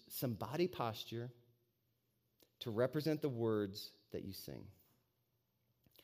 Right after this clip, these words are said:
And I know some of you are ready to just jump on board with that and run with it. And others of you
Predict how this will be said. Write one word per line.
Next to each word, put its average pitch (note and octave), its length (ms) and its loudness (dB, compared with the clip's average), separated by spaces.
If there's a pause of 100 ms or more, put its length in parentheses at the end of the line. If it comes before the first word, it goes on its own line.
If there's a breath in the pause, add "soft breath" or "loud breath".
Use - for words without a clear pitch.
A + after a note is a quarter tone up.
(300 soft breath)
And E3+ 100 0
I A3 80 6
know A3+ 120 8
some A3+ 240 8
of F#3+ 100 10
you F#3+ 160 12
are D3 100 12
ready C#3+ 280 10
to A#2 100 0
just A#2 240 0
jump B2 220 4
on A#2 160 6
board G#2 240 2
with G#2+ 120 0
that A2+ 300 2
and F#2+ 200 0
run G2+ 160 2
with A2 120 0
it. C#3 180 0 (220 loud breath)
And E3+ 140 2
others G3+ 380 8
of F3+ 160 10
you F#3 280 8